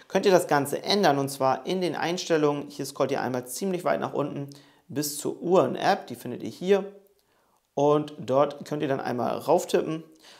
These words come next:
und findet dann die Funktion Zifferblätter durch Streichen wechseln. Das einmal aktivieren und daraufhin können wir hier wieder zu unseren Zifferblättern gehen. Und hier könnt ihr jetzt durch Swipen ganz einfach die Watch Faces wechseln. Also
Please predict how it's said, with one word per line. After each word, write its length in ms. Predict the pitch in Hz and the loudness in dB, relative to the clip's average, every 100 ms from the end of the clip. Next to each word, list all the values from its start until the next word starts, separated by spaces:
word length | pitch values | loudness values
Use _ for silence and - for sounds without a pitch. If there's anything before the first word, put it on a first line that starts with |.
| - _ | -20 _
und 240 | - 220 | 4 6
findet 220 | 220 185 | 4 4
dann 100 | 165 | 4
die 80 | 160 | 2
Funktion 480 | 156 151 143 156 143 | 0 -2 -4 -6 -4
Zifferblätter 720 | 139 220 220 170 160 156 151 | -2 0 2 2 4 4 2
durch 300 | 143 135 - | 0 -4 -4
Streichen 560 | - - 135 185 139 123 | -8 0 0 0 -2 -4
wechseln. 540 | 113 - 160 190 214 - - | -4 -2 -2 -2 -6 -14 -10
Das 280 | 127 127 - | -8 -8 -8
einmal 380 | 123 117 117 113 - _ _ - | -8 -4 -4 -4 -12 _ _ 0
aktivieren 800 | 143 - - 127 160 196 202 208 - _ | 0 0 -8 -4 2 2 2 -6 -18 _
und 240 | - 135 135 | -4 -4 0
daraufhin 420 | 123 127 - 135 | -2 -2 -4 -8
können 180 | 139 131 | -6 -6
wir 60 | |
hier 120 | 127 123 | -4 -4
wieder 220 | 123 120 | -2 -4
zu 100 | - | -4
unseren 220 | 160 143 | -2 -2
Zifferblättern 600 | - 156 147 139 139 131 | -4 -4 -2 -2 -2 -4
gehen. 200 | 123 131 - - - | -4 -6 -8 -20 -10
Und 120 | 117 | -2
hier 160 | 143 165 | 2 2
könnt 160 | 160 | 2
ihr 80 | 131 | 2
jetzt 300 | 131 131 - | 2 0 -2
durch 180 | 151 151 | -2 -2
Swipen 500 | - 131 143 139 135 - - | 4 4 4 0 -8 -14 -4
ganz 240 | 120 147 | -2 -2
einfach 480 | - 135 135 131 127 | -2 -2 -2 -4 -6
die 260 | - 131 120 | -8 -10 -8
Watch 260 | 113 127 - | -4 -4 -2
Faces 540 | - 127 127 123 - - | -2 -2 -2 -8 -10 -8
wechseln. 580 | 113 160 - 170 151 | 0 0 0 0 0
Also 340 | - 120 120 | 0 -2 -4